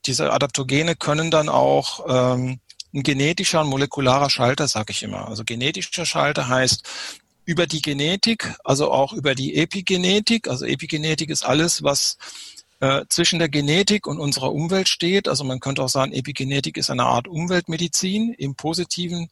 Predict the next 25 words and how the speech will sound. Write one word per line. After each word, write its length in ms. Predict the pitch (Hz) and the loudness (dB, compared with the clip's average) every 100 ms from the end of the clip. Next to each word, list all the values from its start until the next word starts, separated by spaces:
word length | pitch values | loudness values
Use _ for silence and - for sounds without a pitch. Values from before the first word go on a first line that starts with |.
| - | -10
oder 200 | - - | -6 -4
Umwelttoxikologie, 1200 | 160 165 151 165 - 170 - 147 143 165 190 233 _ _ _ - - - _ | 0 0 0 -4 -4 -4 -4 -4 -2 0 0 0 _ _ _ -16 -14 -16 _
äh, 320 | - 156 151 156 | 2 4 4 0
die 300 | 139 160 147 | -4 -4 0
wir 460 | 156 170 170 165 - | 2 4 6 4 0
im 280 | 143 143 139 | -4 -2 2
weitesten 520 | 131 143 170 - 165 | 2 2 0 0 0
Sinne 420 | 160 160 160 156 | 0 4 4 2
mit 200 | 151 143 | 0 -4
unserer 340 | 147 151 139 | -4 0 0
Umwelt 920 | 151 147 147 139 135 - - - - _ _ _ _ - - | 2 0 2 4 4 2 -2 -6 -14 _ _ _ _ -20 -10
in 100 | 135 | -2
Verbindung 500 | 151 151 160 151 117 | 0 2 2 0 2
haben. 400 | 92 87 - - _ _ - - - - - _ _ _ - _ _ - - - - | 2 2 -2 -12 _ _ -20 -20 -20 -20 -20 _ _ _ -20 _ _ -16 -16 -16 -6
Und 300 | 131 131 131 - | -2 0 -2 0
das 160 | 127 | 0
können 160 | - 156 | 2 0
wir 100 | 160 | 0
in 80 | 147 | 0
die 60 | |
richtige 420 | 143 147 - 147 | 0 0 0 0
Richtung 540 | 139 170 - 190 180 175 | 2 2 2 0 -2 -4
lenken. 680 | - 156 180 196 196 185 185 | 2 2 2 -2 -2 -4 -6
Und 160 | - 143 | -6 0
jetzt 420 | 147 143 - - | 0 2 0 -2